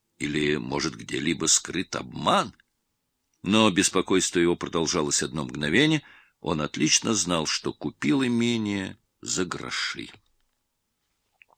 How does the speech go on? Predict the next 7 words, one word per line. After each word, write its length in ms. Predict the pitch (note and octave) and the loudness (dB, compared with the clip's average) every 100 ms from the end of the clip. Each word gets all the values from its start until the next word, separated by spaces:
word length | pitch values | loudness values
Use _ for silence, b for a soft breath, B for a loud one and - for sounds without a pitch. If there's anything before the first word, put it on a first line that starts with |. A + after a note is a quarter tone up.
| _ _ _ _ _ _ _ _ _ C3+ | _ _ _ _ _ _ _ _ _ 4
Слуги 460 | - - F3+ E3 | 6 8 6 4
накрывали 540 | G#2+ E2 E2 E2+ E2+ D#2 | 2 2 2 4 4 2
на 100 | D2+ | 0
веранде 480 | D2+ D#2+ E2 D2 D2 | 0 0 0 0 2
стол 380 | - B2+ C#3+ | 2 2 -2
для 220 | A#2+ E2 D2 - | 0 -2 -2 -4
ужина. 500 | C#2 C2 A#1+ B1+ | -10 -8 -10 -12